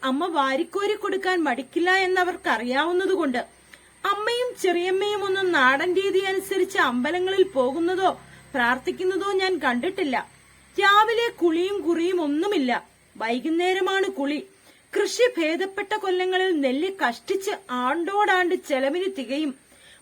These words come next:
മഴ പിഴച്ചാൽ മിഥുനത്തിലും കർക്കിടകത്തിലും ശരിക്കും വറുതിയാണ്. നെല്ല് കടം വാങ്ങണം. എന്നാലും വീട്ടിൽ ആളുകൾ ഉണ്ടാവുന്നത് അമ്മയ്ക്കിഷ്ടമാണ്.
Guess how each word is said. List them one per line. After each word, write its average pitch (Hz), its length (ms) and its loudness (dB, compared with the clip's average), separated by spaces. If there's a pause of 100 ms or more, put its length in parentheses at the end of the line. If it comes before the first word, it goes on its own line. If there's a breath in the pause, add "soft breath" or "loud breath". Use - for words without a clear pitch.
മഴ 381 260 2
പിഴച്ചാൽ 440 520 0
മിഥുനത്തിലും 359 800 -2
കർക്കിടകത്തിലും 359 800 -4
ശരിക്കും 294 640 -6
വറുതിയാണ്. 277 640 0 (500 soft breath)
നെല്ല് 349 320 0 (160)
കടം 277 260 2
വാങ്ങണം. 285 440 -2 (340)
എന്നാലും 339 560 2
വീട്ടിൽ 359 320 2
ആളുകൾ 294 440 2
ഉണ്ടാവുന്നത് 349 800 0
അമ്മയ്ക്കിഷ്ടമാണ്. 311 880 -2